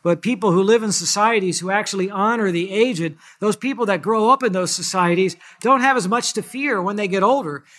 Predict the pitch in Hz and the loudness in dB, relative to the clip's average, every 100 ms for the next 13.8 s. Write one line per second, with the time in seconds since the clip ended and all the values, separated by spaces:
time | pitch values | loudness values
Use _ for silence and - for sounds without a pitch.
0 | _ 196 220 208 202 254 277 214 208 196 | _ -2 2 2 2 2 2 0 0 2
1 | 208 208 202 175 196 202 247 247 185 202 | 4 4 4 0 -2 -2 -2 -4 -6 -8
2 | - - 208 226 185 165 175 - _ _ | -6 -2 2 4 2 -2 -4 -10 _ _
3 | 185 196 185 180 190 208 202 185 - 190 | -2 -2 0 2 2 2 -2 -4 0 2
4 | 202 165 185 180 151 185 190 208 254 151 | 2 0 -2 -2 0 2 2 0 -2 -4
5 | 139 156 156 - - 185 175 214 262 147 | 0 -2 -2 -14 -2 2 2 2 0 -4
6 | - _ _ _ _ - 165 160 190 180 | -12 _ _ _ _ -8 -4 -2 2 2
7 | 175 180 180 202 202 180 202 180 180 - | 2 2 0 0 0 0 0 -2 0 0
8 | 285 - 170 175 - _ _ 175 175 180 | 2 0 0 -2 -6 _ _ -2 -2 0
9 | 180 226 262 233 214 190 196 247 208 180 | -2 -2 -2 -2 0 0 2 0 0 -2
10 | - 170 180 220 202 175 180 190 226 277 | -2 -2 0 0 -2 -4 -6 0 2 2
11 | 247 190 135 202 220 247 165 165 208 202 | 0 -2 -2 2 4 2 0 -4 -4 -4
12 | 180 165 220 277 - 180 - _ _ _ | -2 4 6 6 0 -4 -14 _ _ _
13 | 190 190 151 151 135 151 180 - | 2 2 0 -4 -4 -6 -8 -10